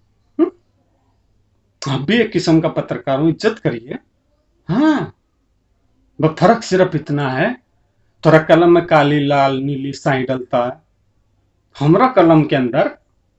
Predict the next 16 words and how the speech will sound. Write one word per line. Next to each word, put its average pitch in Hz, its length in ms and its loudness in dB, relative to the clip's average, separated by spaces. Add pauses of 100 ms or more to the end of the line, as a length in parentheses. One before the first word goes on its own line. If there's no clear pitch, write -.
(1120)
पीतल 156 300 2
का 139 100 -4
साई 120 280 -8
डलता 113 360 -16
है। - 60 -20 (760)
समझ 139 200 0
लो, 208 260 -2 (1400)
तोरा 156 180 8
कलम 165 360 6
कागज 147 440 2
पे 139 120 -6
चलता 120 460 -6
है - 140 -18 (580)
और 135 80 -2
हमरा 139 360 0
कलम 156 420 -4